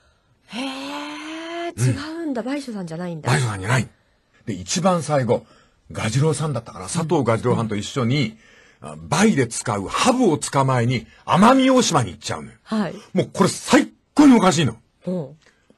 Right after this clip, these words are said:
Speaker 2: う渥美さんが喜劇人で最もいたずら盛りの頃だから、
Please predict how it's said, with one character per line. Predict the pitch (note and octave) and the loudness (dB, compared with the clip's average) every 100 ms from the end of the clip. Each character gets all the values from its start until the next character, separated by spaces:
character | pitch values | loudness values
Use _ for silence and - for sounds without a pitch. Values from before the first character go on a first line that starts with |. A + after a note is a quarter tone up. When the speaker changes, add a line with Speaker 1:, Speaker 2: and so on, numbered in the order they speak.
| _ - | _ -4
Speaker 2:
う | D3 A#2+ | 0 0
渥 | - B2 - - | -2 -6 -2 4
美 | G#3 | 4
さ | G3 - | 4 -2
ん | E3+ | -4
が | D3 A#2+ | -4 -4
喜 | - | -2
劇 | C3 E3+ E3 | 0 0 -2
人 | C#3 B2 G2 | -4 -2 -2
で | F2+ | -4
最 | F#2 D3+ B2 _ _ - | 0 0 -2 _ _ 2
も | A3 | 4
い | D3 | 4
た | E3 | 4
ず | D3+ | 4
ら | F3 D#3+ | 4 4
盛 | E3 C#3+ | 4 2
り | A#2+ | 2
の | G2+ | 0
頃 | A#2+ | 0
だ | G#2 | -2
か | E2+ | -2
ら、 | F#2 F#2+ | 0 0